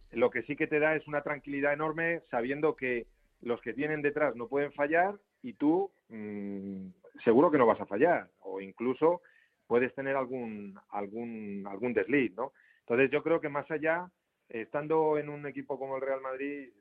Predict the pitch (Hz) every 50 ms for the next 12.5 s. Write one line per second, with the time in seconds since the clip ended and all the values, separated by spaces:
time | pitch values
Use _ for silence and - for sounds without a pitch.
0 | _ _ 123 107 - 131 139 139 131 131 123 120 - 131 123 - - 120 110 110
1 | 113 113 110 107 107 104 104 101 - 117 107 104 107 123 120 - 127 113 101 113
2 | 104 101 98 104 101 101 - 98 - _ 95 87 85 92 101 104 101 104 95 -
3 | 101 - 120 120 117 - 123 110 107 120 127 - - - 135 135 143 151 - _
4 | _ _ _ _ _ _ _ _ - 113 127 131 143 139 139 139 - _ _ _
5 | _ _ _ _ - 123 117 117 117 117 120 120 117 117 113 117 110 113 131 131
6 | - - - 139 135 120 139 131 123 120 127 123 123 117 117 120 120 113 135 -
7 | 147 143 - 131 117 110 101 - 104 101 117 117 110 101 95 95 92 92 87 -
8 | _ 98 95 92 92 92 92 92 92 90 110 113 110 98 - - _ _ _ _
9 | _ _ _ _ _ - 113 113 113 117 123 135 139 135 135 135 127 131 - 143
10 | 139 139 139 135 127 127 123 117 117 113 113 110 110 110 110 107 - - 107 107
11 | 107 104 107 107 107 107 107 107 107 104 107 - 120 110 120 135 135 - 135 -
12 | 123 - - 127 123 139 143 147 143